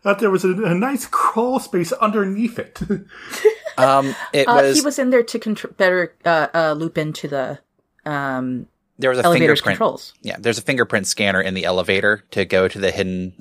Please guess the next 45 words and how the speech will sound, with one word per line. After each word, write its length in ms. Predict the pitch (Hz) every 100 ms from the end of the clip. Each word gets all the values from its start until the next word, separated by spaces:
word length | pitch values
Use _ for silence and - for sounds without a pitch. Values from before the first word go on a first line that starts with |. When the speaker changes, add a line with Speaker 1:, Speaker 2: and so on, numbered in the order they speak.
| 92
Speaker 2:
uh, 180 | 90
bottom 320 | 87 95 90 87
level. 320 | 87 101 98 _ _ _ _
Speaker 3:
So 160 | - 277
Speaker 1:
Hmm. 60 | 226
Speaker 3:
technically, 380 | 392 359 254 202
if 100 | 208
you 60 |
think 260 | - 339 285
about 260 | 190 170
it, 160 | 156 -
it's 160 | 196 190
actually, 600 | 196 190 - 175 165 151
um, 200 | 160 160
it 80 | 175
was 100 | 165
a 80 | 156
safer 480 | - - 226 220 170
location 560 | 151 147 180 180 143
because 320 | 131 156 139 - _ _
he 160 | _ 180
could, 400 | 175 180 160 156
uh, 380 | - 147 135 135 - _ _ _ _ -
well, 100 | 202
not 160 | -
safer, 300 | - 160 143
but 180 | 135 -
for 180 | - 175
the 240 | 160 147
overall 480 | 185 202 180 160 151
mission, 440 | 139 156 202 214 220 _ _ _
'cause 180 | - 180
if 60 | 175
he 120 | 190
did 180 | 185 190
a 120 | 165 156
direct, 800 | - 143 143 143 - - - _ _ _ _ -
um, 320 | 156 143 139
if 140 | 190
he 80 | 240
was 160 | 208 -
right 240 | 170 180
there, 180 | 151 160
he 180 | 196 156
could, 380 | - 143 131